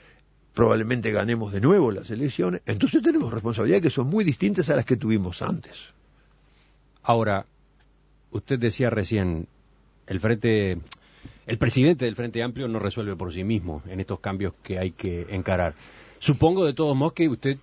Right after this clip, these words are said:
Speaker 2: trae propuestas,
Speaker 1: Sí.
Speaker 2: tiene ideas.
Speaker 1: Sí, sí.
Speaker 2: Eh, voy a preguntarle entonces a propósito de algunos de los capítulos críticos.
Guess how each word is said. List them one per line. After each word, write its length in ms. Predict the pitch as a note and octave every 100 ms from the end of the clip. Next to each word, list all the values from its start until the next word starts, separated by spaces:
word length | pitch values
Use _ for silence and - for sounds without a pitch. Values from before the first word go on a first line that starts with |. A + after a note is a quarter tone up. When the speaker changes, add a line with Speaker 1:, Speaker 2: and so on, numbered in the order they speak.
| _
Speaker 2:
trae 280 | A#2 A#2 G#2+
propuestas, 460 | F#2 E2+ C#3+ - G2
Speaker 1:
Sí. 80 |
Speaker 2:
tiene 220 | A2+ B2+ F#2+
ideas. 520 | A#2 A#2 D#2+ - - -
Speaker 1:
Sí, 120 | F#2+
sí. 180 | - G#2+ - _
Speaker 2:
Eh, 260 | - F#2+ F#2+
voy 160 | A#2
a 40 | C#3+
preguntarle 360 | B2 A2+ C3+ A#2
entonces 240 | D3+ B2
a 60 | F#2+
propósito 480 | G2+ G#2 A#2 G#2 G2+
de 80 |
algunos 280 | F#2 A2 A2+
de 60 | G2
los 100 | F2
capítulos 460 | F#2+ G#2+ G#2 F2+ -
críticos. 580 | - - F2 - E2+